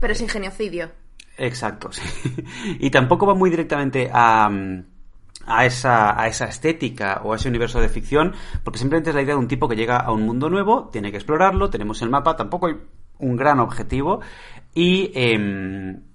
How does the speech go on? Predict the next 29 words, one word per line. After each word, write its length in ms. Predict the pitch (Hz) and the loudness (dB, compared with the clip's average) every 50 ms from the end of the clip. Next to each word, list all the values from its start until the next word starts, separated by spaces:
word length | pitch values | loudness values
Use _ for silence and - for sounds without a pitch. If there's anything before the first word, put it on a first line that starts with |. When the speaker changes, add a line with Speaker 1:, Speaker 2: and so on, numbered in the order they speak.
| - | -8
Speaker 2:
en 140 | - 127 120 | -4 -4 2
cada 300 | 120 156 165 165 170 160 | 4 4 6 6 6 4
punto 260 | 165 165 160 143 160 | 4 0 0 2 2
del 120 | 165 160 160 | 4 4 6
mapa 400 | 180 190 185 190 190 208 214 - | 4 4 6 6 4 4 4 0
hay 240 | - 110 117 120 117 | -2 -2 -2 -2 -2
sitios 300 | - - 127 123 117 - | -4 -6 -4 -4 -4 -6
que 100 | - 117 | -4 -6
podemos 240 | 104 107 104 107 104 | -6 -4 -4 -4 -4
visitar, 520 | 117 123 131 - 208 208 214 - - - - - | -4 -6 0 2 4 4 4 2 -2 -4 -6 -8
se 160 | - - - | -8 -6 -2
van 120 | 104 101 104 | -2 0 0
abriendo 280 | 101 101 101 101 104 | 0 0 0 -2 -4
sitios 260 | 101 123 120 151 156 160 | -6 -6 -4 -4 -2 0
nuevos, 340 | 175 180 180 196 208 202 - - - - - - - - | 0 0 0 0 -2 -2 -6 -12 -16 -16 -18 -18 -16 -10
y 140 | - - 151 | -4 0 2
en 80 | 160 165 | 2 2
estos 240 | 160 - 185 165 - | 2 0 -2 -2 -2
sitios 360 | 160 135 170 170 170 - - | -2 0 0 0 -2 -2 -6
se 160 | - - 135 | -6 -4 -2
nos 140 | 127 131 127 | -2 0 0
abre 180 | 139 135 143 147 | 0 -2 -2 -2
como 160 | 127 123 131 | 0 0 0
un 60 | 135 | 0
escenario 420 | 139 127 127 127 120 127 131 131 110 | 0 -2 -2 0 0 2 2 0 -2
que 60 | 120 | -2
es 80 | 113 | -2
una 140 | 123 117 107 | -2 0 0
ilustración, 560 | 107 101 101 98 - 95 90 - 98 90 - | 0 0 -2 -4 -6 -10 -12 -12 -12 -12 -10